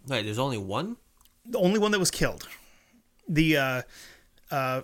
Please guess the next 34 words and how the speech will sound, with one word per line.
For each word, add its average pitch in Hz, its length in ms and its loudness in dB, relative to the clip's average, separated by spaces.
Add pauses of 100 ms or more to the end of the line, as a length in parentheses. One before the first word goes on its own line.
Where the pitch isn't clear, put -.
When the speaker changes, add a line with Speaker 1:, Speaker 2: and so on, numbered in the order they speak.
(120)
Speaker 2:
Felipe 185 520 2
Cortez, 170 500 0
who 170 80 2
was 139 140 2
one 151 120 0
of 143 80 0
the 147 100 2
other, 139 360 2
uh, 127 160 -2
one 143 160 0
of 139 60 0
the 139 80 4
other 135 200 2
attendants, 143 540 0
was 127 240 -4
injured. 160 440 -2 (1000)
They're 135 160 4
saying 143 360 2
it 151 120 -6
was, 135 320 0
uh, 113 380 -2 (380)
they 143 80 2
said 233 180 6
it 262 60 0
was 214 300 0
some 175 140 2
kind 185 160 2
of 143 60 2
a 143 40 0
laceration 135 680 0
on 131 80 -4
his 123 100 -4
face, 131 320 -4
so 135 380 0